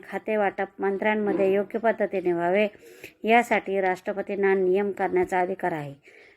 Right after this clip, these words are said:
नव्या घटना दुरुस्तीनुस-, नव्या घटना दुरुस्तीने हे कलम दाखल करण्याची मागणी न्यायालय करणार नाही. त्यामुळे मंत्रिमंडळाची सत्ता प्रबल होऊन न्यायालयाचे अधिकार क्षेत्र मर्यादित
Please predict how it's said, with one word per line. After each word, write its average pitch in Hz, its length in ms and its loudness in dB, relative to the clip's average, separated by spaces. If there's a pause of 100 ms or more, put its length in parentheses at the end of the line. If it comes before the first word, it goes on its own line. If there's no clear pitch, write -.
नव्या 214 320 4
घटना 208 400 0
दुरुस्तीनुस-, 202 960 -4
नव्या 214 460 2
घटना 202 380 -2
दुरुस्तीने 214 540 -4
हे 190 220 0 (140)
कलम 220 340 2
दाखल 185 340 0
करण्याची 202 500 -4
मागणी 208 360 0 (480)
न्यायालय 196 420 4
करणार 190 420 0
नाही. 196 280 0 (200)
त्यामुळे 220 360 2
मंत्रिमंडळाची 202 800 0
सत्ता 190 460 -2 (420)
प्रबल 214 320 4
होऊन 208 440 0
न्यायालयाचे 202 800 0 (360)
अधिकार 214 420 2
क्षेत्र 214 460 -2
मर्यादित 180 480 0